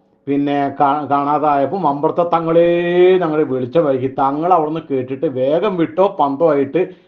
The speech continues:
വേഗം ചൂട്ട് കത്തിച്ച് കാണിക്കുക, അവർക്ക് കര കാണാനില്ല എന്ന്. ഇത് സമൂഹത്തിൽ ഇങ്ങനെ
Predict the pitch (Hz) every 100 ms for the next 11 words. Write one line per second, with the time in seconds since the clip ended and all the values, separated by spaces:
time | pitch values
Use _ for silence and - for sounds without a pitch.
0 | - 110 147 190 165 160 156 180 - 139
1 | 180 175 143 135 165 139 123 151 - 135
2 | 143 139 139 131 131 135 123 151 196 185
3 | - 143 147 139 139 151 170 180 - -
4 | - 127 143 170